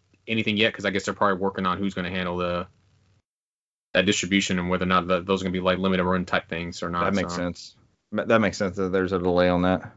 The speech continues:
Speaker 1: So they j-, all I know is I, it's, the way they inferred is, like, we're getting a physical copy, but they didn't wanna give any information out yet. So.
Speaker 2: Right.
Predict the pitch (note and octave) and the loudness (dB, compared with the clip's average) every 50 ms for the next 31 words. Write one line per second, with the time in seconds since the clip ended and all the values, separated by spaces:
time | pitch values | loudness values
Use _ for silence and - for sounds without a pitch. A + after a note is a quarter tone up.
0 | _ - - _ _ _ _ _ - - F2 F2 F#2 G2 A2 A2 G2 - A#2+ A2 | _ -20 -20 _ _ _ _ _ -4 -2 -2 -2 2 2 2 2 4 4 4 6
1 | G#2+ A2 A#2 B2 A2+ A2 A#2 A2+ A2 A2 G#2+ G#2 G2+ A2 A#2 A2+ G#2+ A2+ G2+ - | 8 8 10 8 8 8 6 6 6 6 4 2 2 0 0 0 -2 -6 -12 -12
2 | A#2+ A2+ G2+ A#2+ A2 G#2+ G#2+ B2 B2+ B2+ B2 A#2+ A#2 A2 G#2 - - A2 A2 G#2+ | -10 0 2 2 2 4 6 6 6 8 6 6 6 4 2 2 2 2 4 4
3 | G#2 G2+ F#2+ - G#2+ G2 F#2 G2 F#2+ G2+ G2 F#2+ F#2 F#2 - G#2+ F#2 F#2 F2 E2+ | 2 0 -2 -2 -4 -4 -4 -4 -2 -2 -2 -2 -2 -2 -4 -4 -4 -4 -6 -2
4 | - F#2 F2+ F2 - F2+ E2+ E2+ F#2 F2 F2+ F2+ F2+ F2 F2 F#2 F2+ F2 F2+ F#2 | 0 0 0 0 -2 -6 -6 -6 -6 -4 -2 -2 -2 -2 -2 -2 -2 -2 -4 -4
5 | F#2 G2+ A2+ G2+ G2 F#2+ F2+ F2+ F2 F2+ F2 F2 - F2+ F2+ F2 F2 E2+ - F2 | -6 -8 -8 -4 -4 -2 -2 -2 -2 -4 -4 -6 -6 -8 -8 -6 -6 -8 -8 -8
6 | E2+ E2 D#2 D#2 D#2+ D#2+ D#2 D#2 - - F2+ F#2 F#2 - _ _ _ _ _ _ | -8 -10 -10 -10 -12 -12 -12 -14 -16 -16 -16 -16 -16 -18 _ _ _ _ _ _
7 | - F2 E2 E2+ E2 - | 0 2 4 4 4 2